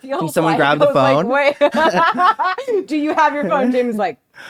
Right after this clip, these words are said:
Speaker 2: I know, I just, like, wanna pull it up 'cause, like, honestly, it's so iconic, and I just, like, I
Speaker 1: Well,
Speaker 2: think a lot of people didn't believe it at first, though.
Speaker 1: That's why, I mean, I don't even go on Instagram anymore, so
Speaker 2: But also, I don't think you ever need to share it. Like
Speaker 1: I'm,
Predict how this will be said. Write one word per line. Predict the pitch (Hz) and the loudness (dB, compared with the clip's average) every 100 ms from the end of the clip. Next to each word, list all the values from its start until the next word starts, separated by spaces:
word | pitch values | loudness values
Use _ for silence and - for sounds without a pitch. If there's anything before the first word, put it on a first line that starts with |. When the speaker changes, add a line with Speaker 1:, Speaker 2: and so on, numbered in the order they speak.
| - - | -20 -4
Speaker 2:
I | 156 | 0
know, | 156 | 2
I | 139 | 2
just, | 151 190 | 0 0
like, | 185 | 2
wanna | 160 151 | 2 0
pull | 151 135 | 2 0
it | |
up | 123 | 0
'cause, | 147 | 0
like, | 147 - | -2 0
honestly, | 131 131 135 170 170 | 0 0 0 0 0
it's | 165 | -2
so | - 123 | -2 0
iconic, | 123 120 120 110 113 | 0 -2 -4 -4 -4
and | 117 | -4
I | 117 | -4
just, | 131 | -4
like, | 147 139 | -6 -6
I | 233 | 0
Speaker 1:
Well, | 285 | 2
Speaker 2:
think | 190 220 | 2 0
a | |
lot | 170 175 | 2 0
of | |
people | 214 233 | 0 -2
didn't | 185 190 | 0 -2
believe | 165 131 135 | -2 -2 0
it | 165 | 0
at | 104 | -2
first, | 127 139 - | -2 -4 -4
though. | 123 101 - | -4 -2 0
Speaker 1:
That's | 294 370 - | -2 -2 -8
why, | 233 233 - | -6 -6 -4
I | |
mean, | 202 | -6
I | 196 | -6
don't | 220 | -6
even | 196 | -8
go | 175 | -8
on | |
Instagram | 156 165 175 190 202 | -10 -14 -10 -8 -8
anymore, | 208 220 233 | -8 -8 -8
so | - - 190 180 175 | -10 -6 -4 -4 2
Speaker 2:
But | 170 | 2
also, | 170 - | 4 4
I | 208 | 2
don't | 190 | 2
think | 185 | 0
you | 170 | -2
ever | 127 127 | -2 -2
need | 120 | -2
to | |
share | 113 107 95 | -4 -6 -6
it. | 71 - - | -10 -14 -8
Like | 127 - | -8 -6
Speaker 1:
I'm, | - 208 | -4 -2